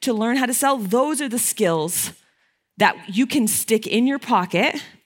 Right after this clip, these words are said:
and you can carry with you no matter what kind of business you build. And so what kind of skills am I actually talking about? So these are the skills that I learned. Number one, I learned how to write.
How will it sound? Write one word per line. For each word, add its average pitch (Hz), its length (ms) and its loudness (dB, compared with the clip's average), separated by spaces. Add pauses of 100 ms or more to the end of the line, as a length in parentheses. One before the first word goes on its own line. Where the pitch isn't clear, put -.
(840)
and 220 140 4
you 247 80 4
can 233 200 2
carry 262 400 2
with 233 280 0
you 196 160 -2
no 190 120 0
matter 175 240 2
what 175 340 0
kind 180 260 0
of 156 100 -6
business 151 420 -2
you 156 80 -4
build. 139 440 0 (680)
And 190 100 -4
so 247 100 -2
what 262 180 0
kind 339 140 -2
of 311 80 0
skills 233 380 0
am 202 80 -4
I 185 60 -2
actually 165 400 -4
talking 151 360 -8
about? - 220 -6
So 214 100 -8
these 294 180 0
are 320 40 -8
the 285 100 -6
skills 202 360 -2
that 175 120 -2
I 160 100 0
learned. 139 380 -6 (2000)
Number 294 300 2
one, 196 500 2 (100)
I 185 120 2
learned 185 240 0
how 190 100 2
to 170 80 0
write. - 500 -2